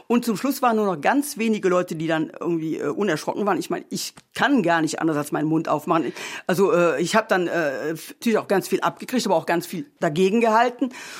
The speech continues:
Das fand ich schlimm. Also wenn man so in clandestinen kleinen Machtzirkeln, um vermeintlich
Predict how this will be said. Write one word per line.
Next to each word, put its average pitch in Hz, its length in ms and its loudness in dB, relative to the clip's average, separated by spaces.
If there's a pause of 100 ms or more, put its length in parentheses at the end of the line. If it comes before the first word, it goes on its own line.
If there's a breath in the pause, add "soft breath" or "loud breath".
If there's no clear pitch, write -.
(120)
Das 226 220 2
fand 262 180 2
ich 247 100 -2
schlimm. 170 380 0
Also 175 160 0
wenn 202 100 0
man 202 160 4
so 208 140 -8
in 196 320 -2
clandestinen 254 680 2
kleinen 220 440 0 (140)
Machtzirkeln, 202 1300 -2 (1040 loud breath)
um 220 180 0
vermeintlich 226 880 0